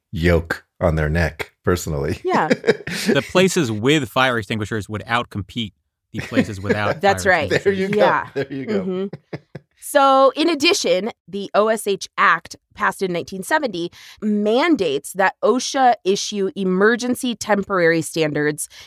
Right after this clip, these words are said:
Speaker 2: if the agency determines that employees are exposed to grave danger from substances or agents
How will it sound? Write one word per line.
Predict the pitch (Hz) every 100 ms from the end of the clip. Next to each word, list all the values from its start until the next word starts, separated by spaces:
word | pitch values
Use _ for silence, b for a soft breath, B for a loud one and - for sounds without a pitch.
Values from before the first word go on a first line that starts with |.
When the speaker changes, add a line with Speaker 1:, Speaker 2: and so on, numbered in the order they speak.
| B
Speaker 2:
if | 214
the | - -
agency | 262 277 294 294 277
determines | 220 208 190 180 175 170
that | 190 -
employees | 208 208 254 214 180 175 170
are | 175
exposed | 170 - - 180 175 165
to | - 165 147
grave | - 160 185 220 262 233
danger | 180 170 160 156 143 170 B B
from | 208 202
substances | - - 196 - 269 262 302 285 -
or | 208 -
agents | 240 247 180 165 -